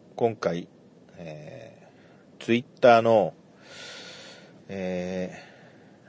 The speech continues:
ー、名前で言うと、豊さんが、えー、主催して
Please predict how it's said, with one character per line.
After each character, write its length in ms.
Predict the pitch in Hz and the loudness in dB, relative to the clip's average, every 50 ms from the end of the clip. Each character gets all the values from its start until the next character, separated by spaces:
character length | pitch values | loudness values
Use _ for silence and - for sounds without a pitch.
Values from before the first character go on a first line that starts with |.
| - - - - - - - - - - - - - | -20 -20 -20 -20 -20 -20 -20 -20 -20 -20 -20 -20 -20
ー、 200 | - - - 107 | -20 -20 -10 -2
名 140 | 104 98 98 | 0 0 4
前 240 | 104 104 104 101 | 4 4 4 4
で 80 | 98 98 | 2 -2
言 160 | 98 101 101 | -4 -4 -6
う 60 | 101 | -8
と、 280 | - - - 95 98 - - - - | -8 -4 -4 -4 -4 -4 -6 -10 -6
豊 680 | - 131 139 - 123 107 95 - - 92 90 85 85 82 | -4 2 6 6 6 6 6 4 2 2 2 2 0 -2
さ 160 | - 90 85 | -4 -6 -8
ん 160 | 85 82 82 - - - - - - | -8 -10 -12 -16 -20 -20 -20 -10 -2
が、 200 | 107 113 113 - - - - - - - - - - - - - - - - - - - _ | 0 0 0 -2 -6 -16 -20 -20 -20 -20 -20 -20 -20 -20 -20 -20 -20 -20 -20 -20 -20 -20 _
え 1040 | - 110 104 98 98 95 92 92 90 90 90 87 85 82 85 82 80 - - - - - - - - - - - - - | -10 -8 -6 -6 -6 -6 -6 -6 -8 -8 -8 -10 -10 -10 -12 -12 -14 -16 -18 -20 -20 -20 -20 -20 -20 -20 -20 -20 -20 -20
ー、 40 | |
主 160 | - - - 90 | -12 -10 -8 -6
催 320 | - - 92 87 87 87 | 0 0 0 0 0 -2
し 180 | 82 - - - | -8 -10 -12 -10
て 240 | - 87 82 - | -8 -8 -8 -10